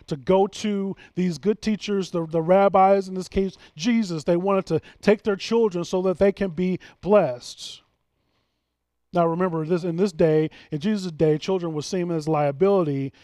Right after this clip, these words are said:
until they could really contribute to society. So the disciples are seeing this. Disciples are, are trying to be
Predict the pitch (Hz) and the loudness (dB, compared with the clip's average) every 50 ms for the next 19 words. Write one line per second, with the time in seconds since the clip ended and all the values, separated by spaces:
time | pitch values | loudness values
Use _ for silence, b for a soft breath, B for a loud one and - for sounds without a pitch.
0 | b b b 160 - - 185 175 170 160 160 160 - - 165 160 151 131 151 165 | b b b -6 0 2 4 4 4 4 0 0 0 -2 -4 -4 -4 -8 -4 0
1 | 190 185 180 165 165 156 - b b b b b b b - 185 156 - - 220 | 0 2 2 2 0 -2 -4 b b b b b b b -10 -8 -8 -6 -2 -2
2 | 220 190 196 175 - - 175 151 147 - - 220 220 226 196 165 156 - - 180 | -2 -2 -2 -6 -6 -8 -10 -10 -8 2 2 4 4 4 2 0 -2 -2 -2 -4
3 | 175 156 160 156 147 147 - 214 240 285 285 - 254 175 - 180 160 - - 175 | -2 -2 -4 -4 -4 0 2 4 4 4 2 0 -6 -6 -4 -6 -6 -4 -4 -4
4 | 156 147 143 139 143 147 185 240 - - - _ b b b b b b b b | -4 -4 -4 -6 -4 -4 -4 -6 -6 -12 -18 _ b b b b b b b b
5 | b b b b b b b b - 175 - 220 233 240 - 233 214 202 175 196 | b b b b b b b b -4 0 4 6 4 4 4 0 -2 0 0 0
6 | 190 190 180 180 - b b b b b 185 180 170 - - 214 214 214 220 220 | 2 2 0 0 -2 b b b b b 0 0 0 0 2 2 2 2 2 0
7 | 208 175 160 208 202 202 202 196 196 - - | -2 -2 0 0 0 2 2 0 -2 -4 -8